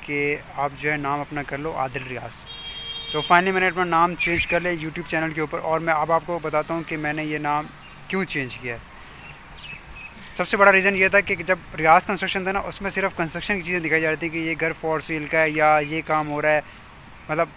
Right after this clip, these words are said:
block किस तरह से लगाए जाते हैं, shuttering किस तरह से लगाई जाती है, सिर्फ ये चीज़ें चल रही थी। लेकिन अब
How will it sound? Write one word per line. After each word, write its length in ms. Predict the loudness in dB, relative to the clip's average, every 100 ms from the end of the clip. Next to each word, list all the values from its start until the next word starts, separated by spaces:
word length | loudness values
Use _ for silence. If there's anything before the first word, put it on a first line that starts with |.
| -16 -14 -14 -16 -14
block 340 | -2 4 4 2
किस 160 | -4
तरह 100 | -4
से 80 | -2
लगाए 280 | -2 0 0
जाते 200 | 0 0
हैं, 200 | 0 -2 -10 -20 -20 -10
shuttering 320 | -2 0 0 -2
किस 100 | -2
तरह 120 | -2
से 60 | 0
लगाई 160 | 2
जाती 180 | 2 0
है, 40 | 0
सिर्फ 200 | 0 0
ये 100 | -4
चीज़ें 180 | -4 -6
चल 120 | -6
रही 120 | -6
थी। 120 | -10 -12 -16 -18 -18 0
लेकिन 240 | 2 2 2
अब 240 | 2